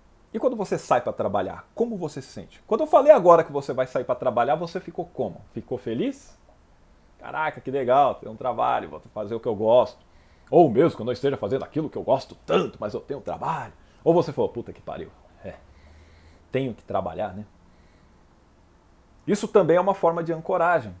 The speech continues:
Só eu mencionar algo e você já entra no estado emocional bom ou ruim. E isso vai afetar o seu comportamento.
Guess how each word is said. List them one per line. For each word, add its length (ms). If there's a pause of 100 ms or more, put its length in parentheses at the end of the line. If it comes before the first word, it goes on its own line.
(400)
Só 300
eu 140
mencionar 680
algo 460 (160)
e 60
você 300
já 200
entra 320
no 100
estado 360
emocional 520
bom 160
ou 160
ruim. 280 (960)
E 240
isso 220
vai 140
afetar 260
o 60
seu 140
comportamento. 720